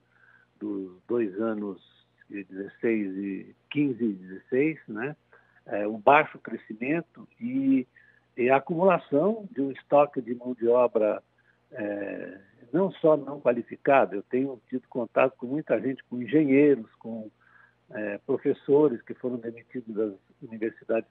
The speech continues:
das faculdades privadas, et cetera, todos mandando currículo, procurando se ajeitar, mas fazendo. Ontem mesmo, vou contar uma história pra você, eu peguei um, um táxi, é, e fui conversando com o motorista,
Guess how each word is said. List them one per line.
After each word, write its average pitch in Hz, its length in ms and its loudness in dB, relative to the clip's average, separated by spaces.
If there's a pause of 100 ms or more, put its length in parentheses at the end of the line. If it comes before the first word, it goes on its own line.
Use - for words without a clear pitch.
das 107 160 -12
faculdades 104 520 -4
privadas, 127 640 2 (520)
et 107 160 -6
cetera, 131 280 0
todos 160 380 2
mandando 123 380 0
currículo, 113 880 0 (100)
procurando 120 600 0 (120)
se 117 180 -2
ajeitar, 113 560 2
mas 113 220 -8
fazendo. 135 600 2 (520)
Ontem 220 320 2
mesmo, 147 260 4
vou 147 140 -4
contar 135 320 0
uma 123 100 -4
história 120 280 -2
pra 120 120 -8
você, 120 60 -8
eu 117 60 -20
peguei 143 240 -2
um, 120 280 -6
um 107 120 -14
táxi, 139 560 -2 (680)
é, 104 400 -8
e 98 40 -12
fui - 160 -14
conversando 131 600 -4
com - 140 -14
o - 20 -12
motorista, 117 880 -2